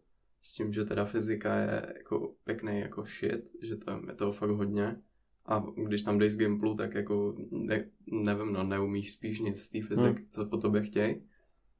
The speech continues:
Speaker 1: Ta matika je jako lepší, ale t-, jako taky už teď moc jako nevím, co se tam děje. A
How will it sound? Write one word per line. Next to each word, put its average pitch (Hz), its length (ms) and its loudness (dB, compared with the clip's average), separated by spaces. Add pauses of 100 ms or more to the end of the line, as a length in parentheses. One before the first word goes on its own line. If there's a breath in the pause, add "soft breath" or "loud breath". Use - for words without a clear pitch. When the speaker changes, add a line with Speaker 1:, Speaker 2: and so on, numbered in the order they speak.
(200)
Speaker 1:
Ta 117 100 4
matika 113 420 6
je 117 60 8
jako 117 220 6
lepší, 113 460 2
ale 107 200 4
t-, - 140 -4
jako - 180 -4
taky - 260 0
už 104 160 2
teď 101 180 -2
moc 104 220 0
jako 104 200 -4
nevím, 101 300 -2
co - 140 -8
se 104 120 -6
tam 110 160 -2
děje. 107 340 -2 (640)
A 104 440 2